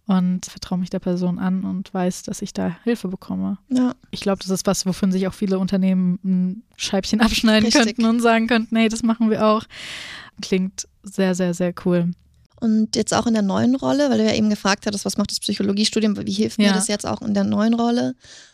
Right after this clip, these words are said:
Speaker 2: In der neuen Rolle ist halt ganz viel auch so gerade das Thema Mensch-Maschine-Schnittstelle,
Speaker 1: Mhm.
Speaker 2: weil wer arbeitet mit den I-T-Lösungen, die wir bereitstellen, natürlich die Menschen.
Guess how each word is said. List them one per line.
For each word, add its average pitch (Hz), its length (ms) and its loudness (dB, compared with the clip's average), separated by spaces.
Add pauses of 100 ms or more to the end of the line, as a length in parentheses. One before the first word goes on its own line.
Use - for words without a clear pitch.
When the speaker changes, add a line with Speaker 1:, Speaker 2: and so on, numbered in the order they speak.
(160)
Speaker 2:
In 208 60 0
der 214 80 4
neuen 214 240 2
Rolle 226 240 0
ist 214 120 -4
halt 214 120 -2
ganz 214 260 -2
viel 220 300 0
auch 208 140 -2
so 208 200 -10
gerade 208 320 -2
das 208 200 -4
Thema 202 460 0
Mensch-Maschine-Schnittstelle, 226 1400 -2
Speaker 1:
Mhm. 196 380 0
Speaker 2:
weil 208 480 0
wer 196 220 -2
arbeitet 214 460 -2
mit - 240 -4
den 202 200 0
I-T-Lösungen, 208 800 -2
die 202 100 -4
wir 196 100 -2
bereitstellen, 214 640 0
natürlich 202 260 -2
die 190 80 -6
Menschen. 220 540 -2